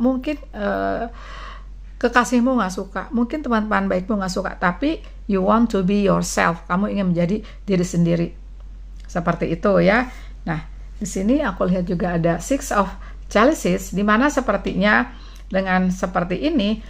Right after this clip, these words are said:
kamu meninggalkan, sekali lagi, kamu ambil mana yang cocok ya. Bisa suatu pertemanan, bisa suatu lingkup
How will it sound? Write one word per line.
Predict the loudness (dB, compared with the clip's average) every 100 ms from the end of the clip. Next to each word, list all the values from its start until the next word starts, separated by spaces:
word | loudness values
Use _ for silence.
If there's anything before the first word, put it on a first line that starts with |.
| -16 -2
kamu | 4 6
meninggalkan, | 8 8 8 6 2 2 -2 -8 -20 -20 -20 -12
sekali | -2 0
lagi, | 2 2 0 -2 -6 -18 -18 -18 -18 -16 -16 -16 -16 -2
kamu | 2 4
ambil | 6 6
mana | 6 2
yang | -2
cocok | -2 -2 -2
ya. | -2 -4 -6 -14 -6
Bisa | 0 2
suatu | 2 2 0
pertemanan, | 0 2 2 2 0 -2 -6 -6
bisa | -4 0 0
suatu | 2 2 4
lingkup | 4 2 0 -2